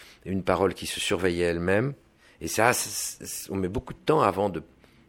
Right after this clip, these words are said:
pactiser avec sa propre bêtise et de laisser enfin affleurer de la bêtise.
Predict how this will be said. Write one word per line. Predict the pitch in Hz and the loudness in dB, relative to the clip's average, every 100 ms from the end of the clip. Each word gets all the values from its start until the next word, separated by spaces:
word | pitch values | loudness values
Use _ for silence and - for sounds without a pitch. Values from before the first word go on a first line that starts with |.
| - | 0
pactiser | 110 - 95 92 104 | 0 0 -8 -6 -2
avec | 107 85 | -2 -2
sa | - | -6
propre | 82 - 98 - | -6 -4 -2 -2
bêtise | 85 87 - 117 131 92 | -2 -4 -2 -4 -4 -6
et | |
de | 82 87 | -4 -2
laisser | 95 110 - 117 123 | 0 0 0 -2 0
enfin | 87 - 90 | -2 -4 -6
affleurer | 87 - 85 95 | -6 -6 -4 -4
de | 87 | -4
la | |
bêtise. | 78 80 - 107 - | -6 -8 -8 -12 -12